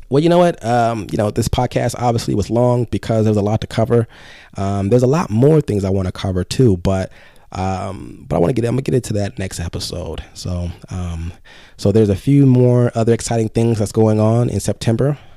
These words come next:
um, that's gonna take my business to the next level. And, um, and, and there's a few ugly things that happened, um, too,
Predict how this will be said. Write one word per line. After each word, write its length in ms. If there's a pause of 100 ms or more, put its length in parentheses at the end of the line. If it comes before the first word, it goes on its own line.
(220)
um, 160
that's 140
gonna 140
take 160
my 100
business 320
to 100
the 60
next 240
level. 320 (640)
And, 360
um, 560 (240)
and, 480 (320)
and 120
there's 120
a 40
few 320
ugly 260
things 360
that 120
happened, 520 (280)
um, 560
too, 360